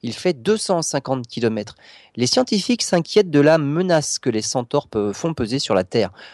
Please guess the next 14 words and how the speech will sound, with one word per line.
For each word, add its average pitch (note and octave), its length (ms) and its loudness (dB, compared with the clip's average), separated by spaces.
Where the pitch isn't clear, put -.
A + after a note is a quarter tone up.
Leurs C3 280 4
orbites E3+ 260 0
sont A#2 120 -4
particulièrement D3 920 -2
instables C#3 540 0
car G#2+ 160 0
ils A#2 80 -4
croisent D#3+ 300 0
régulièrement C3 540 0
celles C#3 320 2
des G#2 100 -8
quatre - 380 -6
planètes A#2 320 -4
géantes. G2 340 0